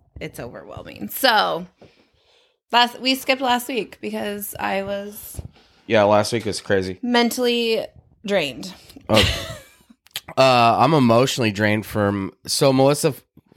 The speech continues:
Speaker 2: I finally talked Melissa coming out to go fishing with me this
Speaker 1: Hold on,
Speaker 2: weekend.
Speaker 1: why don't we actually, before we get into this,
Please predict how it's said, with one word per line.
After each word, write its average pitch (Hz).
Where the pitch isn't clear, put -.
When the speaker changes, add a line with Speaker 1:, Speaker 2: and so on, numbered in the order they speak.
Speaker 2:
I 110
finally 117
talked 113
Melissa 101
coming 101
out 101
to -
go 98
fishing 101
with 120
me 139
this 131
Speaker 1:
Hold 156
on, -
Speaker 2:
weekend. 175
Speaker 1:
why 202
don't 226
we 254
actually, 247
before 202
we 214
get 202
into 190
this, 165